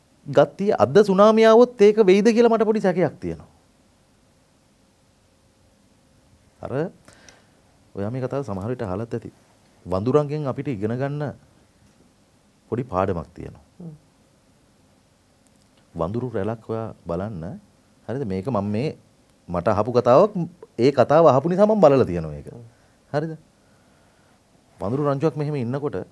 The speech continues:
Speaker 1: නිකන් පොඩි කලබලයක් වුණොත් බලන්නකෝ. අතට අහුවෙන, අහුවෙන පැටිය අරගෙන, තමන්ගේ අතට අහුවෙන පැටිය අරගෙන ගහට නගිනවා. ගහට නැගලා ඉවර වෙලා තමයි තම තමන්ගේ පැටව මාරු කරගන්නේ.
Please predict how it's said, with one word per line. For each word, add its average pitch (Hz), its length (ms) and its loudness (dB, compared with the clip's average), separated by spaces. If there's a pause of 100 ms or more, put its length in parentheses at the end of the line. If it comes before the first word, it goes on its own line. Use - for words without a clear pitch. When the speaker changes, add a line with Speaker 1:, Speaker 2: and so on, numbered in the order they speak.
(600)
Speaker 1:
නිකන් 143 120 -4
පොඩි 175 180 -2
කලබලයක් 185 540 6 (1160)
වුණොත් 180 180 0
බලන්නකෝ. 175 480 0 (440)
අතට 175 220 2
අහුවෙන, 175 260 6
අහුවෙන 160 400 0 (260)
පැටිය 139 240 4
අරගෙන, 151 260 4
තමන්ගේ 185 420 6
අතට 190 180 6
අහුවෙන 185 260 4
පැටිය 185 200 2
අරගෙන 190 240 4
ගහට 185 300 6
නගිනවා. 80 320 -6 (720)
ගහට 131 380 6
නැගලා 151 400 8
ඉවර 196 260 8
වෙලා 226 220 10
තමයි 247 240 4
තම 208 200 6
තමන්ගේ 233 300 6
පැටව 247 260 8
මාරු 208 260 8
කරගන්නේ. 87 500 0